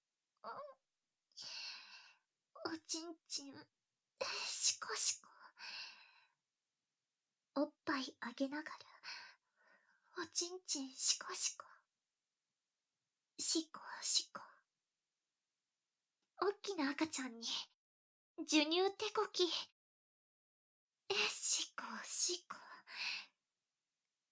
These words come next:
しこ、しこ。しこ、しこ。しこ、しこ。しこ。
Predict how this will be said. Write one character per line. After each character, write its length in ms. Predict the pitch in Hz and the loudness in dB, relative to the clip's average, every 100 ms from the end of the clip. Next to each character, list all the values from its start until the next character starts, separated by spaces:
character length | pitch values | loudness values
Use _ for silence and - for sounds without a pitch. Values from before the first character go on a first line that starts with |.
| _ - | _ 0
し 320 | - 415 - | 8 6 6
こ、 180 | 415 311 | 2 2
し 360 | - - 311 - | 2 2 0 -6
こ。 100 | - - - - - _ _ _ - - - - - _ _ _ _ _ _ _ _ _ 262 | -12 -12 -20 -20 -20 _ _ _ -12 -10 -8 -12 -14 _ _ _ _ _ _ _ _ _ -2
し 360 | - 320 320 - | 2 2 0 -4
こ、 100 | 254 214 | -6 -6
し 360 | - - 269 - | -2 -2 -2 -8
こ。 80 | - - _ _ _ _ _ _ - - - _ _ _ - - | -18 -18 _ _ _ _ _ _ -12 -12 -12 _ _ _ -4 0
し 300 | - 392 - | 2 2 0
こ、 120 | 339 277 | -6 -2
し 340 | - - 359 - | 0 0 -2 -12
こ。 80 | - _ _ _ _ _ _ _ _ _ _ _ _ _ _ _ _ _ _ - | -20 _ _ _ _ _ _ _ _ _ _ _ _ _ _ _ _ _ _ -4
し 800 | - - 302 294 294 311 320 - | 0 2 4 2 2 -2 -4 -8
こ。 80 | - | -12